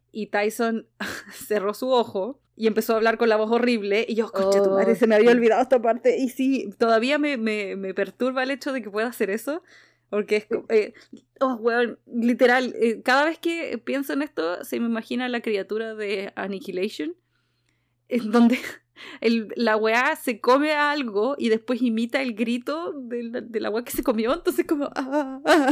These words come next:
Speaker 1: <laughs>
Speaker 2: Sí, sí.
Speaker 1: Entonces,
Speaker 2: No, yo
Speaker 1: esa weá me
Speaker 2: espero,
Speaker 1: preocupa.
Speaker 2: espero en la serie que lo hagan tan creepy como suena en el libro.
Speaker 1: Ojalá, ojalá que sea lo, es, weón, necesito que esta weá sea tétrica con, porque de verdad hay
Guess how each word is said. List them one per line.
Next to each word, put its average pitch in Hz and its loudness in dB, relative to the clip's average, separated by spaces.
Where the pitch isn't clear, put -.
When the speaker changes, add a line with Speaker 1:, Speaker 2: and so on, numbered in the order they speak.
Speaker 1:
<laughs> - 0
Speaker 2:
Sí, 262 4
sí. 262 -4
Speaker 1:
Entonces, 254 2
Speaker 2:
No, 247 -4
yo 294 4
Speaker 1:
esa 294 2
weá 269 4
me 285 2
Speaker 2:
espero, 349 2
Speaker 1:
preocupa. 233 -4
Speaker 2:
espero 339 2
en 330 0
la 302 4
serie 370 2
que 302 2
lo 311 4
hagan 311 0
tan 277 2
creepy 415 4
como 330 -2
suena 311 -6
en 302 -4
el 277 -4
libro. 165 0
Speaker 1:
Ojalá, 202 0
ojalá 190 -2
que 202 -6
sea 214 -4
lo, 190 -6
es, 202 -10
weón, 196 -2
necesito 208 -2
que 240 -6
esta 240 -4
weá 240 -2
sea 254 -2
tétrica 240 -2
con, 208 -4
porque 196 -6
de 214 -2
verdad 214 4
hay 233 -2